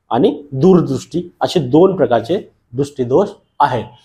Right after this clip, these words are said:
लघुदृष्टी म्हणजेच काय? त्याला निकट लघुदृष्टी निर्माण होण्याचे साठी एक हे चित्र दिसते तुम्हाला, या चित्राचं तुम्हाला निरीक्षण करायचं आहे. मग या चित्रामध्ये काय दिसतंय की पहिल्या चित्रामध्ये जवळची वस्तू स्पष्ट दिसते,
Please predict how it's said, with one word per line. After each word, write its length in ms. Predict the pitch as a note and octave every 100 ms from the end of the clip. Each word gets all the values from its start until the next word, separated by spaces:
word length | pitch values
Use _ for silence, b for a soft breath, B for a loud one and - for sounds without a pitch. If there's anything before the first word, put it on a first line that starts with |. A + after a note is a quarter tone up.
| b b
लघुदृष्टी 600 | D#3 A3 A#3 A3 B3+ -
म्हणजेच 300 | A3+ A3 A3 A3
काय? 180 | G3+
त्याला 380 | G#3 - - F3+
निकट 380 | F#3+ E3 E3+ - -
लघुदृष्टी 960 | E3 A#3 G3 - A#3 - B3 B3 A#3+ - _ _ -
निर्माण 280 | G3 B3+ A#3+
होण्याचे 500 | G3 F3 A3 A#3 -
साठी 160 | G3 G#3+
एक 380 | G#3 C4+ C4+ _ - C#3
हे 100 | A#3
चित्र 280 | A#3+ A#3+
दिसते 320 | A3+ A3 A3+ G#3
तुम्हाला, 220 | G3+ G3
या 160 | G#3
चित्राचं 340 | G#3 G3+ F#3+ F#3+
तुम्हाला 280 | G3+ F3+ F3
निरीक्षण 360 | C#3 - D#3+
करायचं 420 | D#3+ A2+ G#2+ - E3+
आहे. 200 | C3 G2+ _ _ -
मग 60 |
या 100 | B3
चित्रामध्ये 400 | B3+ B3 C4 B3
काय 140 | B3+ A#3+
दिसतंय 400 | A#3+ - A3+ G#3
की 140 | G#3
पहिल्या 400 | - B3 B3 B3
चित्रामध्ये 560 | A3+ G#3+ A3 A3 A#3+ A3+ B -
जवळची 440 | C#3 G#3+ A#3 A#3 B3+
वस्तू 360 | B3+ - B3+ B3 -
स्पष्ट 460 | - - C#4 C4+
दिसते, 460 | F#3+ C#3+ - G#2+